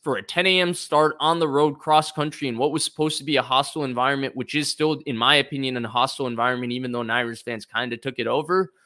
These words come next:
And they were just a buzzsaw, and they're capable of doing that. When they do do that, you saw what they did to a pretty good team. They demoralized them. And it's more special forty-niners. It's more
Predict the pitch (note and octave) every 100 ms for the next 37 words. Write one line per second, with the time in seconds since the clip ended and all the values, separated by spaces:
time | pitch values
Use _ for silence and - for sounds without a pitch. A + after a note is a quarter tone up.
0 | _ _ _ _ - B2 C3 C#3 D#3+ D#3
1 | E3+ D3 B2 C3 C#3 - A2+ F#2 F#2+ A2
2 | G#2 - A#2+ G#2+ - F#3 F#3+ F#3 F#3 D3+
3 | B2+ D3 D#3 D#3+ C#3+ C#3+ C#3 B2+ D#3+ D#3
4 | E3+ E3+ D#3+ D#3 D#3+ E3 E3 E3 D#3+ C3+
5 | D3+ D#3+ C#3+ C3+ _ D#3+ D#3 D#3 - E3+
6 | C#3 - _ C3+ C#3+ C#3+ D#3+ G3 B2 G#2+
7 | G#2+ A2+ G2 - _ _ _ A#2 B2 B2+
8 | - C#3+ F#3 D#3 - - D#3+ - E3+ D#3+
9 | E3 D3 B2+ D3+ E3+ E3+ C3+ A#2 - C#3